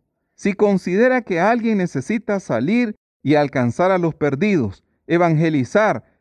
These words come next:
e impulsar las misiones, ¿pudiera ser usted ese alguien? Si en su iglesia hay necesidad de que alguien se encargue de discipular, de enseñar a los nuevos creyentes, ¿pudiera ser usted ese alguien?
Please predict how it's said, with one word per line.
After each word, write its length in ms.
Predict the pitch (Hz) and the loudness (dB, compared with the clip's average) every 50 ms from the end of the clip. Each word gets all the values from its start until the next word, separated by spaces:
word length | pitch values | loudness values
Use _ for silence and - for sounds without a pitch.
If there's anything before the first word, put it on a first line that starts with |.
| _ _ | _ _
e 120 | - 180 185 | -4 -2 0
impulsar 580 | 180 175 - - 139 127 120 - - 202 208 | 0 -2 -2 -2 -4 -4 -4 -2 -2 -2 0
las 140 | 196 185 170 | 0 0 0
misiones, 640 | 156 143 127 - - 185 196 214 214 214 214 220 - _ _ _ _ _ _ - | 0 0 0 0 0 2 2 2 2 0 -2 -4 -6 _ _ _ _ _ _ 2
¿pudiera 480 | 156 160 160 170 214 254 262 247 214 | 4 4 4 4 4 2 2 2 0
ser 220 | - 226 226 208 185 | 0 0 0 0 0
usted 320 | 151 - - 196 190 185 | -2 -2 0 0 2 2
ese 240 | 175 170 - 135 120 | 0 0 0 0 0
alguien? 480 | 131 147 170 185 202 233 240 240 - _ _ _ _ _ _ _ _ | 2 0 0 -2 -2 -4 -4 -4 -6 _ _ _ _ _ _ _ _
Si 240 | _ _ - 208 214 | _ _ -2 0 2
en 100 | 214 196 | 2 2
su 120 | - - 156 | 0 -2 -4
iglesia 420 | 147 160 208 247 262 - - 226 | -2 0 2 0 0 0 0 0
hay 60 | 226 | 0
necesidad 600 | 220 220 214 - 202 190 - 156 147 156 190 196 | 2 0 0 -2 -4 -4 -2 -2 0 0 2 2
de 140 | 208 202 - | 0 -2 -2
que 140 | - 131 123 | -2 -2 0
alguien 360 | 143 180 190 180 196 190 175 | 0 0 0 -2 -2 -2 -2
se 140 | - 151 123 | 0 0 0
encargue 440 | 117 104 - 170 185 202 175 180 170 | 0 0 0 -2 -2 -2 -2 -4 -2
de 100 | 165 147 | -2 -2
discipular, 760 | 147 - - 139 123 - 110 107 113 139 160 175 180 180 - _ _ _ _ _ _ | -2 -2 -4 -4 -4 -4 -4 -2 0 0 0 0 0 -4 -6 _ _ _ _ _ _
de 160 | - 143 151 | -4 0 0
enseñar 460 | 156 147 - 147 120 113 143 185 196 190 | 0 0 -2 -2 -2 0 2 2 2 2
a 80 | 175 | 2
los 160 | 156 139 123 | 2 0 0
nuevos 320 | 135 160 175 175 170 156 - | 0 0 0 0 -2 -4 -4
creyentes, 840 | - 139 123 123 139 175 190 196 190 175 - 190 180 175 175 - _ _ _ _ _ _ _ _ - | -2 -2 -2 0 0 2 2 2 0 0 -2 -4 -4 -4 -6 -8 _ _ _ _ _ _ _ _ -4
¿pudiera 440 | 147 147 143 165 190 208 214 190 | -2 0 2 4 4 4 2 0
ser 180 | - - 202 190 | 0 0 0 -2
usted 360 | 185 160 - - 185 196 190 | -2 -4 -4 -4 -2 -2 -2
ese 200 | 180 170 - 151 | -2 -2 -2 0
alguien? 520 | 147 151 156 165 175 185 226 247 277 339 | 2 2 0 0 0 -2 -2 -4 -4 -6